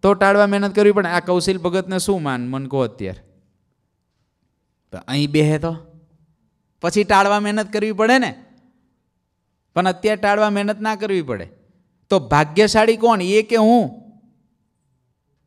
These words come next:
ભાગ્યશાળી એ છે, જોખમ એના માથે ઓછું છે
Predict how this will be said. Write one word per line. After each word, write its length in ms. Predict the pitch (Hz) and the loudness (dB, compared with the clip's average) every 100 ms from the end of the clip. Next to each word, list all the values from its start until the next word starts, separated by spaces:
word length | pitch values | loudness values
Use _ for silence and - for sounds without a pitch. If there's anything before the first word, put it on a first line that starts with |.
| _ _ _ | _ _ _
ભાગ્યશાળી 720 | 110 110 113 131 135 123 127 | -12 -12 -8 -10 -8 -8 -10
એ 80 | 147 | -12
છે, 200 | - - _ _ _ _ _ _ _ _ _ _ _ _ _ _ 107 | -16 -20 _ _ _ _ _ _ _ _ _ _ _ _ _ _ -6
જોખમ 440 | 156 170 175 175 | 0 0 0 -2
એના 180 | 175 185 | -2 -2
માથે 260 | 190 190 196 | -2 -4 -8
ઓછું 380 | 165 - 110 | -10 -12 -14
છે 220 | - - | -16 -20